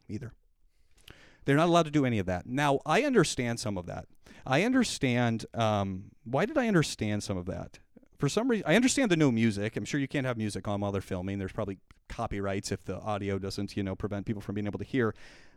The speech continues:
But for some reason, that made sense to me. The no phones thing made sense to me. I don't know why. I can't think of it. It makes no sense to me now, but it did. Um, Joey, what do you think life is like in that house when the cameras are off? I feel like that's an important question to ask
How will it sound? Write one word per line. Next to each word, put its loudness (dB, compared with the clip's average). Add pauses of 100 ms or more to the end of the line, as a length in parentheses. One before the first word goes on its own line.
But 0
for 0
some 2
reason, 4
that 2
made 2
sense 0
to -4
me. 0
The 0
no 2
phones -2
thing 2
made 0
sense -6
to -4
me. 0
I 2
don't -2
know 2
why. 0
I -2
can't -4
think -4
of -2
it. -2
It -6
makes -6
no -4
sense -6
to -8
me -4
now, -2
but -4
it -4
did. 0 (460)
Um, -2
Joey, 0
what 2
do -2
you 4
think -6
life -6
is -6
like -6
in -4
that -8
house -8
when -4
the -4
cameras -6
are -8
off? -10 (240)
I 0
feel 0
like 0
that's -2
an 0
important 0
question -2
to -10
ask -4